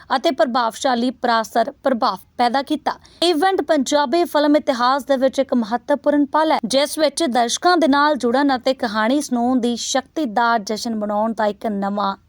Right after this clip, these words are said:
ਤਰੀਕਾ ਦਿਖਾਇਆ ਗਿਆ। ਇਹ ਫਿਲਮ ਮੈਡ ਫੋਰ ਫਿਲਮਸ ਅਤੇ ਪੰਜਾਬ ਫਿਲਮ ਸਿਟੀ ਦੇ ਬੈਨਰ ਹੇਠ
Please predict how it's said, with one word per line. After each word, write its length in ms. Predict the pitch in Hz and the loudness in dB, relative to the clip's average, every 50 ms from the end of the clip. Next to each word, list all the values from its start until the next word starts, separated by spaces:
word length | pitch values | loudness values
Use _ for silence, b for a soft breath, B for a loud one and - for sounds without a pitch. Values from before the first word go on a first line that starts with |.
| _ _ | _ _
ਤਰੀਕਾ 360 | - 302 330 - - - - | -4 -2 -2 -2 -4 -6 -6
ਦਿਖਾਇਆ 400 | - 190 - - - 196 208 240 233 - | -6 -10 -14 -10 -6 -2 -2 -2 0 0
ਗਿਆ। 100 | 262 220 - B B B B B B B | -2 -2 -2 B B B B B B B
ਇਹ 100 | 220 226 | 0 0
ਫਿਲਮ 420 | 226 - 254 254 262 277 285 294 294 b b b b b b b _ | 0 0 0 2 2 2 2 0 -2 b b b b b b b _
ਮੈਡ 380 | 233 233 247 269 294 320 349 320 - _ | 0 2 2 4 4 2 0 0 -4 _
ਫੋਰ 340 | - 285 262 262 262 277 294 | 0 2 4 6 6 4 2
ਫਿਲਮਸ 460 | 285 - 262 247 247 269 269 254 - 277 | 2 0 0 2 2 2 2 0 2 0
ਅਤੇ 200 | 277 269 - 269 - - - _ | 0 0 0 -2 -2 -4 -4 _
ਪੰਜਾਬ 520 | 254 254 247 202 - 254 247 240 254 262 254 - | 0 0 0 0 0 0 0 2 0 -2 -2 -2
ਫਿਲਮ 220 | 269 254 254 262 | -2 0 0 0
ਸਿਟੀ 360 | 262 - - 254 233 - 294 | -2 0 -4 -4 0 0 -2
ਦੇ 220 | 285 233 269 269 277 | 0 2 2 2 2
ਬੈਨਰ 420 | 233 208 220 214 208 226 240 233 226 - | 0 0 -2 0 0 -2 -4 -4 -2 0
ਹੇਠ 300 | 240 233 240 233 - | 0 0 0 0 0